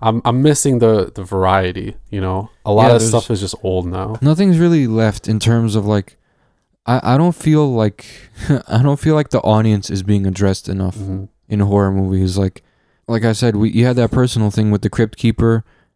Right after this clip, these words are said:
Speaker 2: and with the Creep from Creepshow and with Serling. Like, they would
Speaker 1: Yeah.
Speaker 2: actually, they would, like, acknowledge us and acknowledge that people watch the show. And, like,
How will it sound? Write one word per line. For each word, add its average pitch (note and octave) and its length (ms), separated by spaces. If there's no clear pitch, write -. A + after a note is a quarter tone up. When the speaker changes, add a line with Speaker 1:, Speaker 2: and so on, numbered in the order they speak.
Speaker 2:
and A2 240
with A2 80
the A2+ 80
Creep A#2 260
from A2 160
Creepshow A2+ 640
and A2 260
with - 360
Serling. A2 800
Like, G2 180
they G#2+ 120
would A2+ 140
Speaker 1:
Yeah. A2 80
Speaker 2:
actually, G2+ 180
they A#2+ 120
would, C3+ 120
like, B2+ 160
acknowledge A2 640
us G2+ 300
and G#2 120
acknowledge G2+ 500
that G#2 180
people A#2 260
watch A2 220
the G2 80
show. A2+ 300
And, G2 160
like, G2 240